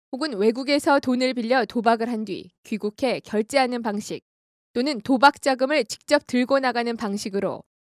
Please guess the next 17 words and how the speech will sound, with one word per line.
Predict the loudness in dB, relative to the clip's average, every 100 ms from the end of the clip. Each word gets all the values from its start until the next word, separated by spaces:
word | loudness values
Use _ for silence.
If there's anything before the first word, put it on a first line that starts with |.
| _
자금 | -4 -2 0 -2
유출이 | -2 -4 -6 -4 -4
이루어진다고 | -2 2 2 0 -6 -4 -2
밝혔습니다. | -2 0 -2 -4 -10 -10 -10 -12 -16 _ _ _ _ _ _ _ _ _ _ _ -2
또 | 2
인터넷을 | 2 2 2 2 2 2 2
통해 | 0 -2 0 0
돈만 | 2 0 2 2 2
보내고 | 0 0 -2 -6 -8
국내에서 | -4 0 2 2 0
도박을 | 0 2 2 2 -2
하는 | -2 -4
경우도 | -4 -2 -2 -2 -2
빈번하다고 | -2 0 0 0 -4 -4 -6 -8 _ _ -8
이 | -2
잡지는 | -2 -2 -6 -4
밝혔습니다. | -2 -2 -2 -4 -8 -6 -4 -4 -6 _